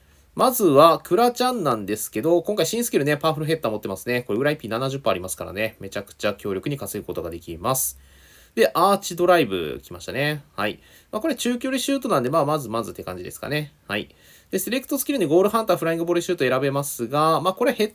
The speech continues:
ダーとボレーがちょっと役割被ると思えば、まあ、ゴールハンターで近距離カバーしてもいいと思いますし、まあ、フライングボレー、パワフルヘッダー二枚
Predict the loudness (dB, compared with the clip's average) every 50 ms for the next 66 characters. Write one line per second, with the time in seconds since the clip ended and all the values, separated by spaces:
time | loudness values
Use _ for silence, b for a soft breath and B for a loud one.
0 | _ 0 2 2 2 4 2 2 4 4 4 6 4 4 4 2 2 2 2 4
1 | 4 4 4 4 2 2 2 2 0 0 0 0 -2 -2 0 0 -2 0 0 0
2 | 0 0 0 2 4 4 6 4 4 2 0 B B B B B B B B B
3 | B -4 0 2 4 4 6 4 2 2 -2 -8 -14 _ -4 -2 0 0 0 0
4 | -2 -4 0 2 2 2 2 2 -2 -6 -6 -10 -10 -10 -8 -6 -4 -4 -4 -4
5 | -4 -2 -2 -2 -2 -2 -4 -8 -8 -8 -8 -8 -6 -8 -8 -8 -8 -10 -10 -10
6 | -10 -10 -10 -8 -6 -4 -2 -2 0 -2 -2 -2 -2 -2 -2 0 0 2 2 2
7 | 2 2 2 2 2 0 0 0 0 -2 -2 -2 -2 -2 -2 -2 -4 -6